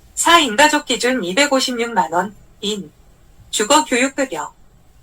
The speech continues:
차상 위계층 가구가 신청 대상이며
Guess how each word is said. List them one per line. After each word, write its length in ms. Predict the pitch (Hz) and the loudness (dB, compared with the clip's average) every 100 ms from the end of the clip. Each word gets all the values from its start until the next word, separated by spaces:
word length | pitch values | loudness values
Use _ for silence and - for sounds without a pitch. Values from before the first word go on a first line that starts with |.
| - | -8
차상 380 | - 349 349 294 | 0 4 4 2
위계층 440 | 269 285 277 277 | 2 2 0 -2
가구가 420 | 247 185 208 - | -2 -2 0 2
신청 340 | 269 330 330 330 | 2 2 0 0
대상이며 680 | 302 302 262 196 165 196 | 2 2 2 0 0 0